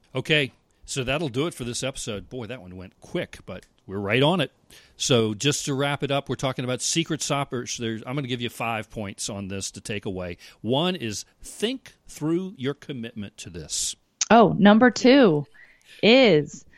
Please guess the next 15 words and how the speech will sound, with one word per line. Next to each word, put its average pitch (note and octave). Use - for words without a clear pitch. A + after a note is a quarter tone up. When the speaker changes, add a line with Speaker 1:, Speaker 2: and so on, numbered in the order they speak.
Speaker 2:
decide A3
what A3+
will A#3
be B3+
measured G3+
in F3+
advance. F3
Figure G#3+
out G3+
what F3
you F#3
wanna E3+
know. C#3+
Speaker 1:
Number B2
three, C3